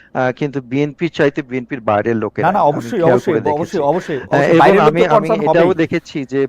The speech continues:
Speaker 1: বিএনপির, আহ, হচ্ছে দেশের বাইরে থাকলেও তিনি কিন্তু, আহ, তার সময়ের একটা বড় অংশ তিনি দল পরিচালনা করার
Speaker 2: না, না,
Speaker 1: জন্যই
Speaker 2: সেটা
Speaker 1: দেন।
Speaker 2: ঠিক আছে,
Speaker 1: বিশেষ
Speaker 2: সেটা
Speaker 1: করে
Speaker 2: ঠিক
Speaker 1: যত-,
Speaker 2: আছে, সেটা ঠিক
Speaker 1: যতক্ষণ
Speaker 2: আছে।
Speaker 1: তিনি জেগে থাকেন,
Speaker 2: হ্যাঁ।
Speaker 1: তিনি মিটিং এবং অন্যান্য কাজের জন্যই দেন। অতএব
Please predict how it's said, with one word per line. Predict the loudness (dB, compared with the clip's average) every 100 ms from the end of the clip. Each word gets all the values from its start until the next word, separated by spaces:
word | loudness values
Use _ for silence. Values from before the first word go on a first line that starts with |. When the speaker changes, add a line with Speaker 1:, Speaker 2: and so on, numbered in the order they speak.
| -4
Speaker 1:
বিএনপির, | -6 -6 -8 -4 -2 -4 _ _ _ _ _
আহ, | -2 -2 -2 -6
হচ্ছে | -12 -8
দেশের | -6 -4 -6
বাইরে | -2 0 0 -2
থাকলেও | -8 -6 -6 -4 -8 -12
তিনি | -12 -10
কিন্তু, | -8 -8 -4 -4 -4 -6
আহ, | -6 -4 -4
তার | 0 0
সময়ের | 0 -6 -8 -6 -4 -2
একটা | -2 -6 -6
বড় | -4 -2 -4 -6
অংশ | -8 -10 -12 -10 -10 -10 _ -20 _ -10
তিনি | -8 0
দল | 0 0
পরিচালনা | -2 -6 -4 -4 -4 -4
করার | -2 0
Speaker 2:
না, | 0
না, | 0
Speaker 1:
জন্যই | -2 0
Speaker 2:
সেটা | -2
Speaker 1:
দেন। | -2
Speaker 2:
ঠিক | -4
আছে, | -4
Speaker 1:
বিশেষ | -4 -4
Speaker 2:
সেটা | -2
Speaker 1:
করে | 0
Speaker 2:
ঠিক | 0
Speaker 1:
যত-, | -2
Speaker 2:
আছে, | -4
সেটা | -6 -2
ঠিক | 0
Speaker 1:
যতক্ষণ | 0 0
Speaker 2:
আছে। | -2 -2
Speaker 1:
তিনি | -4 -2
জেগে | 0 0
থাকেন, | 0 -2 -2 -4 -6 _
Speaker 2:
হ্যাঁ। | -4 -2 -4 -6
Speaker 1:
তিনি | -6 -4
মিটিং | -4 -4 -4 -2
এবং | -4 -4
অন্যান্য | -4 -6 -6
কাজের | -2 -2 -2 -4
জন্যই | -6 -8 -8
দেন। | -6 -6 -8 _
অতএব | -8 -2 0